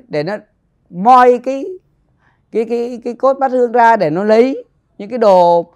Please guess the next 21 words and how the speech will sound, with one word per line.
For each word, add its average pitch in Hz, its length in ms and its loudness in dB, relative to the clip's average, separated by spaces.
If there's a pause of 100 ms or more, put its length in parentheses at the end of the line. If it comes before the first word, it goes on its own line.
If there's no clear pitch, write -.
(180)
mà 170 160 -4
vàng 175 280 2
bạc 170 220 2 (160)
là 165 140 -10
chúng 190 160 -12
ta 220 140 -4
làm 175 160 -8
cốt 220 260 -10
bát 233 100 -8
hương 226 260 -4
đấy. 262 240 -8 (880)
Nhiều 185 220 0
anh, 226 300 -2
nhiều 202 180 -2
nơi, 240 240 0
cho 240 120 -2
nên 226 220 -6
phải 151 120 -6
giữ 214 240 -6
bát 254 160 -6
hương. 247 240 -8